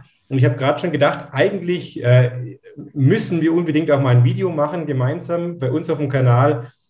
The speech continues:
Vielleicht habt ihr auch noch mal Zeit für mich.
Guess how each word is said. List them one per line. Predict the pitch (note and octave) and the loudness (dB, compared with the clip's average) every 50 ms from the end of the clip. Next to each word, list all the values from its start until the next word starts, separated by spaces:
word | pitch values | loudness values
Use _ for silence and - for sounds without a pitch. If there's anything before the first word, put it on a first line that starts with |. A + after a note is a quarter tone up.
| _ _ | _ _
Vielleicht | _ C3+ C3+ C#3 C#3 C3 - - - - - - | _ -4 -2 -2 -2 -4 -8 -14 -18 -20 -18 -16
habt | C#3 B2 D3+ D3+ - - | -4 -2 -2 -2 0 0
ihr | E3+ C#3+ C3+ | 0 2 4
auch | D#3 E3+ | 4 4
noch | D#3+ | 4
mal | D3+ C#3+ B2+ B2 B2 | 4 4 2 2 2
Zeit | - C#3+ D#3+ D#3 - | 2 0 0 0 -2
für | - C#3+ | -4 -4
mich. | D3 F3 G3+ - - - - | -4 -4 -4 -8 -12 -16 -20